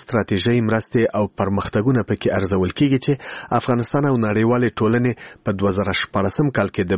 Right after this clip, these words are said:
بروکسل په نړیوال کنفرانس کې موافقه پرې کړې وه. نړیوالې ټولنې هغه مهال له افغانستان سره د څه باندې پنځلس میلیارډ ډالرو مرستو ژمنه کړې وه. د ژنیف په کنفرانس کې به له افغانستان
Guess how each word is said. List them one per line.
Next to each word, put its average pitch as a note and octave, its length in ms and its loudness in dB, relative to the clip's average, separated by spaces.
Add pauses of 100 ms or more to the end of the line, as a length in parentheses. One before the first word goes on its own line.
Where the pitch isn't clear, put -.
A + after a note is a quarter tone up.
بروکسل A#2 340 -2
په - 120 -8
نړیوال A2+ 360 0 (100)
کنفرانس A2+ 520 0
کې - 340 -2 (200)
موافقه G#2 440 0
پرې G#2 200 0
کړې G#2 200 4
وه. G#2+ 80 -2 (460)
نړیوالې A2+ 440 2
ټولنې A#2 380 2
هغه G#2+ 220 -2
مهال A2+ 180 2
له G#2+ 120 2
افغانستان G2+ 520 -2
سره G#2+ 180 0 (320)
د - 20 4 (120)
څه A2 60 -2 (100)
باندې A2 360 0
پنځلس A2+ 460 2 (100)
میلیارډ G2 360 0 (220)
ډالرو G2 420 0
مرستو G#2 420 -2 (320)
ژمنه A2 380 2
کړې G#2 200 2
وه. G#2 100 0 (360)
د A2 40 4 (100)
ژنیف B2+ 280 0
په A2+ 140 -6
کنفرانس G#2+ 420 -2
کې A#2+ 100 0
به A2 60 2
له G#2 80 2
افغانستان G2+ 540 -2